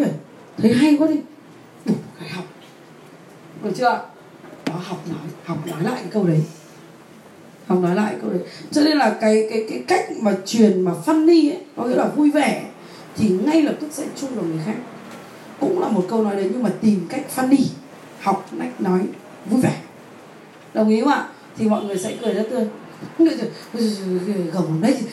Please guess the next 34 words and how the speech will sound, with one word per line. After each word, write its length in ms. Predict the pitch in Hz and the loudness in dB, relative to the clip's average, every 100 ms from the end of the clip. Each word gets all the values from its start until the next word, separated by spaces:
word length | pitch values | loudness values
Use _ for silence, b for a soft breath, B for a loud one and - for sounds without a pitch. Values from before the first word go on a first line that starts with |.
| - - | -10 -6
thả 80 | 156 | -4
lỏng 100 | 170 175 | -4 -6
ngay, 140 | 311 - 160 - - | 2 2 2 -6 -8
nghe 340 | 226 226 220 214 | -2 0 0 0
nó, 200 | 214 214 226 | 0 2 0
nó 80 | |
sướng. 380 | 226 269 285 359 - - - - | 4 8 8 8 0 -16 -18 0
Ví 100 | 415 | 4
dụ 140 | 453 | 4
như 100 | 330 | 6
thế, 140 | 320 320 | 6 6
thế 60 | 392 | 2
là 140 | 370 | -2
bạn 160 | 294 285 | -2 -2
này, 80 | 277 | -2
bạn 120 | 262 | -2
ấy 120 | 320 | -2
thả 180 | 339 220 | 0 2
lỏng 160 | 214 | 2
ngay, 220 | 226 285 294 - - - - - | 2 0 0 -8 -20 -20 -20 -2
bạn 120 | 269 | 2
ấy 100 | 320 | 6
vui 200 | 330 370 | 8 8
ngay, 180 | 359 359 | 8 6
đúng 120 | 330 | 6
không? 260 | 349 349 - - - | 6 4 0 -10 2
Bây 100 | 339 | 4
giờ 60 | 330 | 4
tôi 100 | 339 | 2
bảo, 220 | 233 - - - - - - | 0 -2 -14 -20 -20 -20 -6
ngồi 360 | 214 240 359 359 | 4 10 12 10
ngay 160 | 370 359 | 8 2
ngắn 160 | 359 | 4
vào, 220 | 415 - | 4 2